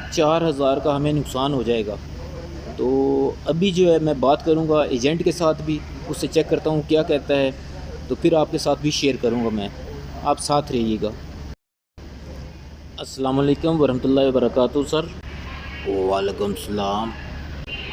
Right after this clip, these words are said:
Speaker 1: सर आपका जो प्लाट है ना, वो मैंने चेक किया है, उसकी कैलकुलेशन के हिसाब से सर वो सात मरले का प्लाट नहीं बनता।
Speaker 2: और कितना बनता है भाई?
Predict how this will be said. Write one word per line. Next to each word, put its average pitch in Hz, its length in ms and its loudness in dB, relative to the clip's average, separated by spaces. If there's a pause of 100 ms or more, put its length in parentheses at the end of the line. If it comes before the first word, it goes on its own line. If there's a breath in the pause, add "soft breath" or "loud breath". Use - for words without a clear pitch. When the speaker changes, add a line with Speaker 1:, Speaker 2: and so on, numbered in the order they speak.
(680)
Speaker 1:
सर 147 280 0
आपका 160 600 0
जो 147 200 2
प्लाट 139 380 2
है 147 60 2
ना, 165 180 -4 (520)
वो 151 140 4
मैंने 147 220 2
चेक 151 260 -2
किया 139 300 2
है, - 80 -8 (180)
उसकी 160 260 -4
कैलकुलेशन 160 580 0
के 170 80 2
हिसाब 147 280 0
से 160 140 -2
सर 180 180 2
वो 175 160 2
सात 139 360 0
मरले 151 280 4
का 151 120 6
प्लाट 135 440 2
नहीं 143 220 4
बनता। 110 360 2 (1700)
Speaker 2:
और 113 220 4
कितना 117 340 0
बनता 107 300 0
है 110 80 2
भाई? 113 260 0